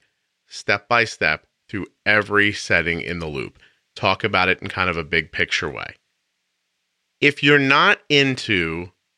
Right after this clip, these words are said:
a do-it-yourself algorithm for insulin pumping, I get that. You don't need to be.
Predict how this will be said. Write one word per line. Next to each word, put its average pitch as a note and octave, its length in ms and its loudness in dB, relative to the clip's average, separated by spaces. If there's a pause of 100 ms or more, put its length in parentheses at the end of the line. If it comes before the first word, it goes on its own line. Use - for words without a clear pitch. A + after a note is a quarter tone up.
(960)
a A2 80 0
do-it-yourself G2 640 0
algorithm D#2 680 -2 (360)
for F#2 100 0
insulin E2+ 380 -6
pumping, B1+ 420 -10 (400)
I C3 80 0
get G#2 300 -4
that. - 180 -14 (760)
You C3 80 -2
don't C#3 140 2
need F#2 220 0
to - 80 -18
be. - 100 -10